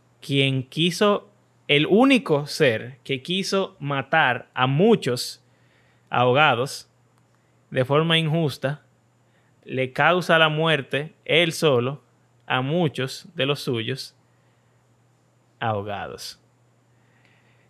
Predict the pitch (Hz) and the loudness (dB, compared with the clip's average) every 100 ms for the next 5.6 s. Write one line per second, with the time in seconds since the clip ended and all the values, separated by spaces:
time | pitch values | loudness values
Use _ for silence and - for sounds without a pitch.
0 | _ - 120 107 - _ _ _ 127 113 | _ -6 -6 -6 -10 _ _ _ -8 -6
1 | 117 123 123 123 123 - _ _ _ _ | -4 -4 -4 -2 -2 -4 _ _ _ _
2 | - 127 147 - 127 120 117 117 123 120 | -16 -10 -8 -2 -2 0 -4 -4 -4 -6
3 | - 113 110 113 - _ _ _ _ _ | -6 -6 -6 -10 -14 _ _ _ _ _
4 | _ _ _ _ _ - 107 113 104 110 | _ _ _ _ _ -8 -6 -6 -6 -8
5 | 104 - 110 107 104 | -10 -8 -6 -6 -10